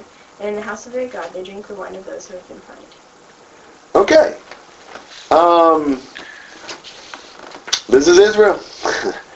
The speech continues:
Speaker 2: They're in the same boat, same formula.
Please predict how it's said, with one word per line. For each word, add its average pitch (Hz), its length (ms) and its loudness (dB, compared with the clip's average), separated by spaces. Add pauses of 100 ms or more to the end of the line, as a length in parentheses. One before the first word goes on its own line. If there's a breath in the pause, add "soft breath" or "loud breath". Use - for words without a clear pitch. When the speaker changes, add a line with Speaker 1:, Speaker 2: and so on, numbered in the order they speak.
(280 loud breath)
Speaker 2:
They're 196 300 6
in 185 60 0
the 180 100 4
same 214 340 2
boat, 190 300 2
same 208 500 2
formula. 196 640 4